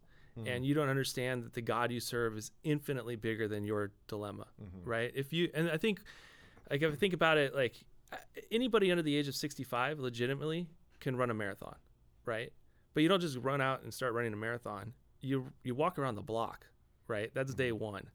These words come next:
Speaker 2: Day two, you run around the block and you go from there, right? So if you're thinking to yourself, "I can't speak to people because I'm not Scott,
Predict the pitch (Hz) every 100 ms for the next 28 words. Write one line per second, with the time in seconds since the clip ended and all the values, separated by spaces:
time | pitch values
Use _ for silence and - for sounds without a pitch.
0 | - - 135 143 156 147 139 127 123 101
1 | 101 101 107 92 - - 131 139 143 139
2 | 123 117 104 - - - 127 151 - -
3 | - - - 156 143 180 214 202 190 175
4 | 139 156 139 - 131 160 - 175 156 -
5 | - 143 165 - - 180 196 185 208 214
6 | - - - 147 139 147 131 - 123 147
7 | 151 127 - - 120 190